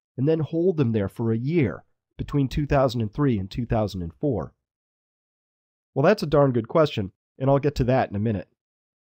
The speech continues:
Based on this chart, where and when might we predict that this bubble will finally bottom out?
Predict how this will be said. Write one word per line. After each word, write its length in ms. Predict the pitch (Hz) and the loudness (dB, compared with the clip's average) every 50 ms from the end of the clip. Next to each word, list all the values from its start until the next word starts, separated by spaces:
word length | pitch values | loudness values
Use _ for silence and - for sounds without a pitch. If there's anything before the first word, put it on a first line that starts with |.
| _ _ _ _ _ _ _ _ _ _ - | _ _ _ _ _ _ _ _ _ _ 0
Based 280 | 208 247 269 254 - | 2 2 2 2 2
on 100 | 240 170 | 2 2
this 140 | 135 113 - | 2 0 0
chart, 340 | - - 113 101 90 - _ _ _ _ | 0 0 0 0 0 -2 _ _ _ _
where 300 | - 180 220 277 311 311 | 0 0 0 2 2 0
and 120 | 240 170 151 | 0 0 2
when 360 | 160 175 151 113 101 98 - | 2 2 2 2 0 -2 -2
might 240 | - 135 151 185 - | -2 0 0 0 0
we 80 | 175 139 | -2 -2
predict 460 | - 135 127 117 147 135 - - - | -2 -2 0 2 2 2 2 -2 -6
that 160 | 104 - - | -10 -4 -2
this 160 | 147 143 - | -2 -2 0
bubble 300 | - - 135 113 101 98 87 | 2 2 2 2 0 -2 -6
will 80 | 92 | -8
finally 400 | - - - 123 123 113 113 110 | -6 -4 -2 0 0 0 -2 -2
bottom 340 | 92 110 101 98 92 87 87 | -2 -2 -2 -2 -2 -4 -6
out? 300 | 82 76 67 - _ | -6 -8 -10 -12 _